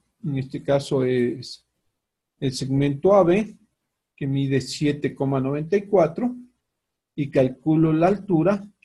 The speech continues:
que va a ser la línea perpendicular a este segmento,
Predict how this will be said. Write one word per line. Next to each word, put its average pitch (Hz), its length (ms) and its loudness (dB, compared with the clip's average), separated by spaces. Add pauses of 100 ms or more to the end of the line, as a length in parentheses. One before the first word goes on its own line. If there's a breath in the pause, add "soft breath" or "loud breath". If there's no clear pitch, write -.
que 139 120 -6
va 127 100 -2
a 123 40 -4
ser 143 200 -4
la 135 120 -2
línea 135 380 -2
perpendicular 127 840 -2
a 120 80 0
este 123 300 -6
segmento, 160 840 -2